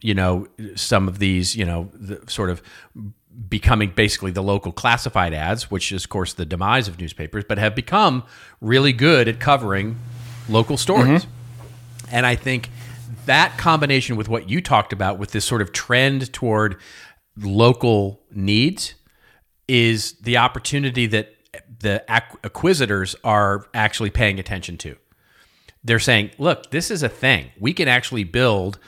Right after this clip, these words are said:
Speaker 1: you know, we're much stronger as a network than we are as an individual small business. We can get economies of scale here, and we can use these people to serve up hyper-local news. We can build that on an advertising,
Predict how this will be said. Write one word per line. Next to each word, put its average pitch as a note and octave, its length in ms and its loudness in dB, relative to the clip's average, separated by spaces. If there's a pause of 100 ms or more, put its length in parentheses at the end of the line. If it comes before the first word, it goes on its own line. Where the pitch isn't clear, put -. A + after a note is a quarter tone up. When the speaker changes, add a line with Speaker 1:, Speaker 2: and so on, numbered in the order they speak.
(360)
Speaker 1:
you A2 100 -4
know, G2 80 -2
we're G#2+ 140 -2
much A2+ 300 2
stronger A#2+ 440 0
as A2 120 -2
a A2 60 0
network G#2 640 -4 (140)
than G2+ 200 -4
we G2 160 0
are G2 240 2
as F#2+ 120 -2
an G2 80 0
individual G2 540 0
small F#2+ 320 -2
business. F#2+ 540 0 (420)
We G#2+ 100 -2
can F#2+ 200 -2
get - 580 -4
economies B2 560 2
of A#2+ 100 -2
scale F#2+ 380 2
here, F2 400 -6 (480)
and A#2 180 2
we A2 80 0
can G2+ 220 -4 (160)
use B2 300 2
these B2+ 160 -4
people A#2+ 300 -6
to G2+ 100 -8
serve G#2 280 -4
up G2+ 160 -6
hyper-local A2 760 -2
news. F#2 420 -4
We G2 100 -6
can F2+ 180 -8
build G#2+ 280 -2
that A#2 180 2
on G2+ 140 0
an F2+ 100 -6
advertising, F#2+ 760 -2